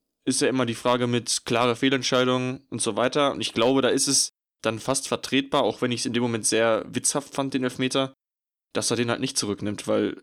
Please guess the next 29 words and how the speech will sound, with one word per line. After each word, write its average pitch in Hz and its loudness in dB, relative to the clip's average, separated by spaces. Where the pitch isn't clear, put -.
es - -4
ist, - -4
gibt - -4
eine 170 0
Berührung, 170 -2
Ordetz 120 0
verhält 113 0
sich 135 -6
da - -2
ungeschickt, 151 -4
ähm, 113 -4
und 107 -4
dann 104 -6
kann 123 -2
man 139 2
den, 139 2
glaub 139 2
ich, 139 0
stehen 143 2
lassen. 104 -2
Auch, - -4
auch - -2
wenn 131 2
ich 120 0
in 120 -6
dem 131 4
Moment 151 0
erstmal 127 0
sehr 120 2